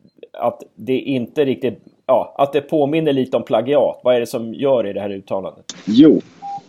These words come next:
Speaker 2: eh, att det påminner väldigt mycket om Jürgen Klopps tidigare uttalanden om sitt spel och sina övertygelser.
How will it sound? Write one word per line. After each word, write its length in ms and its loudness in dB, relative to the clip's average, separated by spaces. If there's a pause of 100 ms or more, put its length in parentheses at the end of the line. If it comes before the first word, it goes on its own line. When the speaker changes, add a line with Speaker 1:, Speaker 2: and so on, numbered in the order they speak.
(240)
Speaker 2:
eh, 320 4
att 480 2
det 200 2
påminner 600 8
väldigt 420 2
mycket 280 2
om 100 4
Jürgen 400 4
Klopps 320 -2 (160)
tidigare 420 6
uttalanden 760 2
om 140 0
sitt 240 -8
spel 440 4
och 80 2
sina 140 2
övertygelser. 760 4